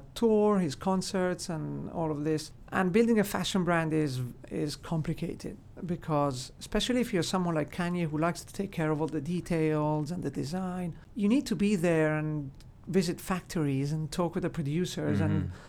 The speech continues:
Speaker 1: be there when the first pieces are out to check that everything is okay. It's very complicated, and I think he didn't realize that at the time.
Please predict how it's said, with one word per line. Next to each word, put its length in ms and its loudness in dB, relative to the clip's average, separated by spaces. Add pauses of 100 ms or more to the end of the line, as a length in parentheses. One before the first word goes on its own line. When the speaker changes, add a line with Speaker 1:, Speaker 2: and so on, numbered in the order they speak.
(160)
Speaker 1:
be 120 8
there 200 6
when 120 4
the 60 4
first 360 0
pieces 340 0
are 120 4
out 180 2
to 80 -6
check 240 0
that 140 2
everything 400 2
is 140 2
okay. 580 0 (140)
It's 260 2
very 260 8
complicated, 680 2
and 200 2
I 20 4
think 460 0
he 480 0
didn't 280 2
realize 520 4
that 300 0
at 120 -8
the 100 -6
time. 360 0